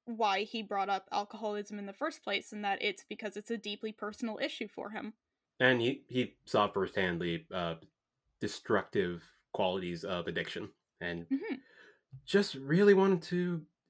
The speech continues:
Speaker 2: help somebody he respected.
Speaker 1: Don't meet your heroes, kids.
Speaker 2: Da, da, da, da, da. And there we go. <laughs> That is, um,
Speaker 1: <laughs> That happy, happy note.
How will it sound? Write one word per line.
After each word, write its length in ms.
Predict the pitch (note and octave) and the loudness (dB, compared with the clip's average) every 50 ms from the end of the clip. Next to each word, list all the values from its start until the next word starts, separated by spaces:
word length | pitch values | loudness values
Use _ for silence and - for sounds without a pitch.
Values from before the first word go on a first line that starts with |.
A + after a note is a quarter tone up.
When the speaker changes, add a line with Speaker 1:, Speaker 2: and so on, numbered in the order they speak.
| _ _ - | _ _ -4
Speaker 2:
help 280 | - D3+ D#3 D3+ - - | 4 6 6 6 6 4
somebody 300 | D3 C3+ C3 B2+ B2 A#2 | 2 4 4 4 2 2
he 120 | - B2 A2+ | -2 -4 -4
respected. 560 | A2+ G#2+ - - F2+ D#2+ - - - - - - _ _ _ _ _ _ _ _ _ _ _ _ - | -4 -4 -2 -4 -4 -4 -4 -10 -10 -10 -14 -20 _ _ _ _ _ _ _ _ _ _ _ _ -6
Speaker 1:
Don't 180 | - D#4+ D#4 - | -6 -6 -4 -2
meet 160 | C#4+ B3+ - | -4 -4 -4
your 120 | - B3 | -4 -4
heroes, 500 | G#3+ A#3 G#3+ - - G#3 G3+ G3+ G#3 - | -2 -4 -4 -4 -2 -6 -6 -6 -10 -12
kids. 420 | - - C4+ C#4+ C#4+ C4+ - - - - _ _ _ _ _ _ _ _ _ _ _ _ _ _ _ _ _ _ _ _ _ - C#3+ | -6 -4 -2 -2 -2 -4 -8 -12 -16 -18 _ _ _ _ _ _ _ _ _ _ _ _ _ _ _ _ _ _ _ _ _ -2 2
Speaker 2:
Da, 160 | D3+ E3 E3+ | 4 4 6
da, 180 | F3 F3 F3+ F3 | 4 4 0 0
da, 120 | D#3 D3+ E3 E3+ E3 | 0 0 0 0 0
da, 120 | D#3+ D3+ | -2 -6
da. 80 | - - - | -8 -6 6
And 380 | - E3 F#3+ G3 G3+ F#3 D#3 A2+ A#2 - - - | 8 10 12 12 10 10 8 6 0 -6 4 8
there 160 | D3 E3+ E3+ | 8 8 8
we 160 | F3 F#3 D#3+ | 8 4 4
go. 360 | B2 - A#2 C#3+ D#3+ B2+ A2 | 4 6 8 10 10 10 8
<laughs> 20 | G#2+ | 6
That 320 | A2+ - G#3+ F3 D#3+ - | 10 12 12 12 12 12
is, 320 | D#3+ C#3 C3 B2 - - | 12 12 12 6 4 2
um, 160 | B2 A2+ A2 A2+ | 2 6 8 10
Speaker 1:
<laughs> 1000 | C#3 - - - - - - - - F4+ - - - - A#4 - - F#4+ F#4 | 10 10 8 6 0 -6 -6 -6 -6 -6 -6 -6 -4 -6 -6 -4 0 2 4
That 160 | F4+ E4+ F4 - - - _ - - - | 4 4 2 0 -8 -14 _ 0 8 12
happy, 300 | C#4+ C#4+ C#4 - B3+ A#3+ A#3+ | 12 12 12 10 -2 4 6
happy 300 | A#3 A#3+ - A#3+ A3 A3 | 6 4 4 0 -2 4
note. 300 | A#3 A#3+ B3+ C#4+ D4 | 6 6 6 6 4